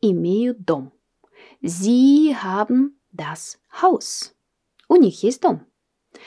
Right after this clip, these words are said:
Sie haben das Haus. И второе местоимение sie, когда мы пишем с большой буквы,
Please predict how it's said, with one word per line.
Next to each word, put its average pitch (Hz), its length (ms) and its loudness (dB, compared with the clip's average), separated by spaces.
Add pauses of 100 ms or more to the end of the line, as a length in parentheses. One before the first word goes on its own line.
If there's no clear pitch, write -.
(140)
Sie 226 240 0
haben 160 360 -8
das 226 260 -2
Haus. - 480 -8 (1000)
И 277 120 6
второе 143 420 -8
местоимение 240 760 0
sie, 294 380 0
когда 143 320 -10
мы 139 140 -14
пишем 160 320 -10
с - 100 -20
большой 196 640 -2
буквы, 240 480 -6